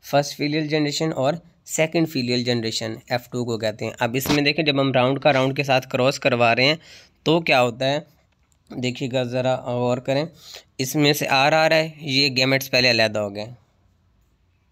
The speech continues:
ये गैमेट्स क्या हो गए हैं, अलहदा अलहदा हो गए हैं। अब ये दोनों गैमेट्स सेपरेट हैं, इस वजह से दोनों गैमेट्स आए हैं। जब इधर दोनों सेम होंगे तो उनमें से एक आएगा, ये बात आपने लाजमी याद रखनी है।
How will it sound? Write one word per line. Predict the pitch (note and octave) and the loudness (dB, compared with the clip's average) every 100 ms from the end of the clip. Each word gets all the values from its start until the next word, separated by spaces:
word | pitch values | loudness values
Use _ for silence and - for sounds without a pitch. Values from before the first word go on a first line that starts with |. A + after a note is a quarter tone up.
| _ _ _ _ _ _ _ - | _ _ _ _ _ _ _ -6
ये | B2+ | -4
गैमेट्स | A#2+ B2+ C3 C3+ | 0 0 0 2
क्या | C#3+ | 4
हो | C3 | 4
गए | C3+ | 4
हैं, | E3 E3+ _ _ | 0 -4 _ _
अलहदा | B2 B2+ F3+ | 2 4 4
अलहदा | G3+ F#3+ E3+ | 4 4 4
हो | D#3+ | 2
गए | C#3+ | 2
हैं। | D3+ - - - - - | -2 -6 -10 -10 -10 -2
अब | D3+ D3 | -2 0
ये | D3+ | -2
दोनों | D3 D#3 F3 E3+ | 0 2 2 4
गैमेट्स | E3 F3 - | 2 2 2
सेपरेट | D3 C#3+ F3 E3+ | 0 0 0 0
हैं, | F3 | 0
इस | E3 | -2
वजह | D#3+ D#3+ | -2 -2
से | D#3+ D#3 | -2 0
दोनों | C#3+ D3+ C#3 | 0 0 0
गैमेट्स | B2+ B2 - | 0 0 -2
आए | B2 | -2
हैं। | B2 | 0
जब | C3+ C3 | 0 -2
इधर | C3+ D3 C#3+ | -2 -2 -2
दोनों | C#3+ D3+ | 0 0
सेम | D#3 - - D3+ F3+ | -2 -6 0 2 4
होंगे | E3 D#3+ F3 | 2 2 0
तो | - | 0
उनमें | C#3+ D3+ D3+ | 0 2 0
से | - | -2
एक | - B2 A#2+ | 0 0 2
आएगा, | A2 A2 | 0 2
ये | A#2 D3 D#3+ | 0 0 2
बात | C#3 C3+ | 0 2
आपने | B2+ B2 B2+ | -2 0 0
लाजमी | A#2 A2+ A#2+ C3 | 0 0 -2 0
याद | A#2+ A2+ | 0 0
रखनी | B2 C3+ | -4 -2
है। | D3+ | -2